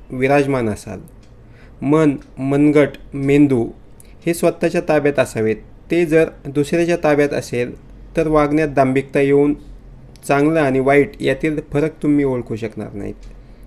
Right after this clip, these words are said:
आजकाल केक कापण्यासाठी सुद्धा तलवार हातात धरली जाते. छत्रपती शिवाजी महाराज आज असते तर त्यांनी तलवारीऐवजी तंत्र आणि व्यापार हातात घेतले असते. संस्कारहीन शिक्षण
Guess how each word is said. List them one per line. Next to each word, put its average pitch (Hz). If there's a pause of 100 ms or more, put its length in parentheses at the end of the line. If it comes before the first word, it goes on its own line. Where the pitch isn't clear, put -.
(500)
आजकाल 160 (180)
केक 180
कापण्यासाठी 160
सुद्धा 151
तलवार 156
हातात 135
धरली 110
जाते. - (720)
छत्रपती 185
शिवाजी 165
महाराज 147
आज 139
असते 120 (240)
तर 160
त्यांनी 165
तलवारीऐवजी 151 (1040)
तंत्र 175 (180)
आणि 131
व्यापार 139 (220)
हातात 151
घेतले 110
असते. 107 (800)
संस्कारहीन 156
शिक्षण 135